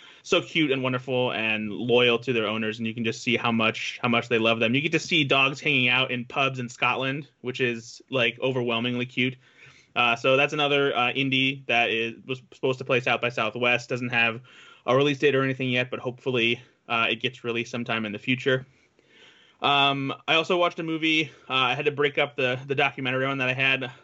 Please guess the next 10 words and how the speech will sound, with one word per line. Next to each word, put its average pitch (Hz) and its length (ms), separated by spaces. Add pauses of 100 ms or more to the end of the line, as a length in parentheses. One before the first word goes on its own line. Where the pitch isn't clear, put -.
I 127 80
watched 127 360
a - 20
movie 127 180
called 123 260
Critical 143 400
Thinking, 196 460 (640)
which 123 180
is 147 180
a, 131 400